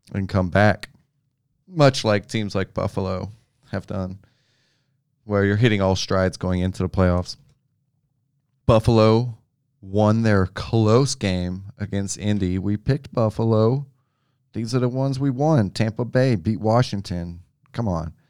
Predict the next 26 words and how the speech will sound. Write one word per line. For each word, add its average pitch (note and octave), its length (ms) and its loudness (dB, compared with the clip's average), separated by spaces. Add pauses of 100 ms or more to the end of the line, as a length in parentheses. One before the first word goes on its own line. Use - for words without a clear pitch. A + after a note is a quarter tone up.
(640)
New B2 160 4
Orleans C3 480 6
beat B2 220 -4
Chicago. G2+ 540 2
Was A2 240 -2
never A2 680 0
even G#2 360 -2
a F#2 80 -4
contest. F2+ 920 -4 (1300)
But B2 160 2
we C3 100 4
lost C#3 400 2
on A#2 220 0
the G#2 560 0
Seattle G#2 640 0
and F#2 140 -10
Pittsburgh. G2+ 500 -2 (960)
But C#3+ 360 4 (500)
say - 280 -4
you D3+ 200 2
have A#2 260 4
ten A2 240 0
dollars G#2 360 2
on G2 140 0
that A#2+ 180 -2
parlay, A2+ 560 0